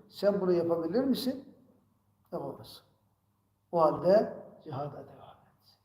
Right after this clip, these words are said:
Cihada devam et diyor. Ebu Ayyub el-Ensari ileri yaşlarında Şam'a geldi.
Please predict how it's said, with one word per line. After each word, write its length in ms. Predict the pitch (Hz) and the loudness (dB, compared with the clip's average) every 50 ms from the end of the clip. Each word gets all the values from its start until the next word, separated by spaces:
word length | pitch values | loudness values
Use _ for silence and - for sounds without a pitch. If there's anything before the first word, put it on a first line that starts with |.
| _ _ _ _ _ _ _ _ _ _ _ _ _ _ _ _ _ _ _ _ _ _ _ | _ _ _ _ _ _ _ _ _ _ _ _ _ _ _ _ _ _ _ _ _ _ _
Cihada 560 | _ 175 160 139 143 151 151 151 190 185 147 | _ -8 -6 -4 -4 -4 -2 -2 -4 -2 -2
devam 260 | 151 151 143 143 131 127 | -2 -2 -2 -2 -4 -4
et 140 | - - - - - | -8 -14 -18 -20 -20
diyor. 220 | - - - _ _ _ _ _ _ _ - - - - - - _ _ - 196 214 | -20 -20 -20 _ _ _ _ _ _ _ -20 -20 -20 -20 -20 -20 _ _ 6 8 10
Ebu 100 | 226 247 | 12 12
Ayyub 300 | 254 262 294 302 269 254 | 12 12 10 8 6 6
el-Ensari 800 | 240 214 202 190 190 180 180 180 175 165 165 165 - 190 - - - - - - - - _ _ _ _ _ _ | 8 8 10 8 8 6 4 2 4 4 4 4 2 -2 -4 -4 -6 -12 -16 -20 -20 -20 _ _ _ _ _ _
ileri 340 | 226 220 233 233 233 226 196 | 4 8 8 8 8 8 6
yaşlarında 880 | 180 165 - 170 160 147 143 147 147 143 135 131 185 208 247 - - - - - _ _ _ _ _ _ _ _ _ _ _ _ _ _ _ _ _ _ _ _ _ _ _ _ _ _ _ _ _ _ _ _ _ _ _ _ _ _ _ _ _ - - - - _ _ | 4 4 2 -2 -4 -6 -6 -6 -8 -12 -10 -4 -4 -4 -4 -4 -8 -14 -20 -20 _ _ _ _ _ _ _ _ _ _ _ _ _ _ _ _ _ _ _ _ _ _ _ _ _ _ _ _ _ _ _ _ _ _ _ _ _ _ _ _ _ -20 -20 -20 -20 _ _
Şam'a 340 | - - 226 247 254 262 | 4 6 8 8 10 8
geldi. 400 | 226 170 156 147 - - - - | 6 6 4 2 0 0 -6 -10